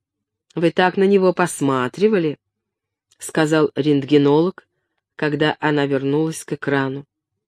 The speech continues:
Леля дрожала, но принудила себя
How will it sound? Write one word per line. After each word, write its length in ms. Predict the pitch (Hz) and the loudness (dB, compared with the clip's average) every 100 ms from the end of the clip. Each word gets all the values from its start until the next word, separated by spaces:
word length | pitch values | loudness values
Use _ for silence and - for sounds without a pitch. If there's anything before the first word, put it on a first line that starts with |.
| _ _ _ _ _ _ _ _ _ _ - | _ _ _ _ _ _ _ _ _ _ -4
Леля 420 | 160 185 180 156 | 2 4 4 2
дрожала, 720 | 135 139 139 151 170 165 156 _ _ _ _ _ _ _ _ _ _ | 0 -2 0 0 0 -2 -8 _ _ _ _ _ _ _ _ _ _
но 240 | 156 165 156 | -4 -2 -2
принудила 800 | - 156 156 175 208 196 185 175 | 0 2 4 4 4 2 0 -4
себя 480 | - 147 143 156 | -6 -4 -2 -4